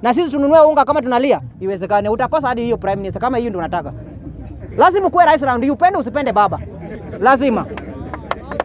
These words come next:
Round hii? Ah, lazima unakuwa rais baba. Upende usipende utakuwa rais. Upende usipende utakuwa rais. Lakini mambo ya handshake ukue prime minister huwezi.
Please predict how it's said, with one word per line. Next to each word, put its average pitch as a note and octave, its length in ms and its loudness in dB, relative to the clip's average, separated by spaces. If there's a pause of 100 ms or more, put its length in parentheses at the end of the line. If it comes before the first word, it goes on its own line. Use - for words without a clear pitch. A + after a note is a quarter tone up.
(2000)
Round F#4+ 340 6
hii? F4 80 4 (540)
Ah, C#4+ 160 4
lazima F4+ 280 2
unakuwa D4 300 4
rais C#4 200 2
baba. A#3+ 220 2
Upende F4+ 300 2
usipende C#4 340 0
utakuwa A#3 300 2
rais. C#4 300 0 (360)
Upende D4+ 460 6
usipende B3 360 0
utakuwa D#4 360 4
rais. C4+ 360 2 (2250)
Lakini G#4 320 2
mambo F4+ 200 2
ya F4 60 6
handshake G4+ 280 -2
ukue F#4 200 2
prime F#4 200 2
minister E4 280 0
huwezi. D4 420 4